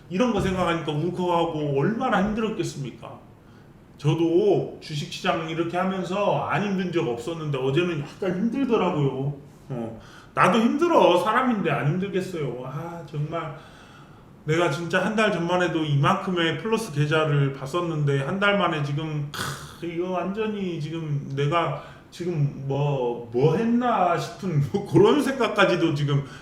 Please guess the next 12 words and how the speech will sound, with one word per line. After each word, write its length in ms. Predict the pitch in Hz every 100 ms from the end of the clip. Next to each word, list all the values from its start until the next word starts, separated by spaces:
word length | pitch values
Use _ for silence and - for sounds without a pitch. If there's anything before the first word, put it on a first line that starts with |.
| -
사실은 440 | 190 196 196 156
들 180 | 143 165
정도로 420 | 214 214 185 156
이 140 | 143 143
한 240 | 180 214
달에 760 | 214 190 170 156 147 131 123 139
이 400 | 139 131 120 107 - -
지금, 340 | - 139 139 98 - -
이 240 | 143 147 143
지금 320 | 127 135 131
팔월 340 | - 262 247 -
초반이 720 | - 214 175 156 151 -